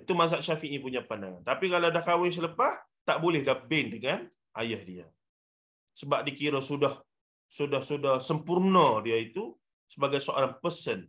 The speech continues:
yang ada roh nyawa. Cuma sekarang sedang menumpah dalam perut mak saja. Ha, tu sedikit khilaf dari sudut fatwa lah.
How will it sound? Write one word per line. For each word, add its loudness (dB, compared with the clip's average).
yang -6
ada -2
roh -4
nyawa. 0
Cuma 0
sekarang -2
sedang -4
menumpah -2
dalam 2
perut -4
mak 0
saja. -10
Ha, -18
tu -2
sedikit -8
khilaf -2
dari -2
sudut -10
fatwa 0
lah. 0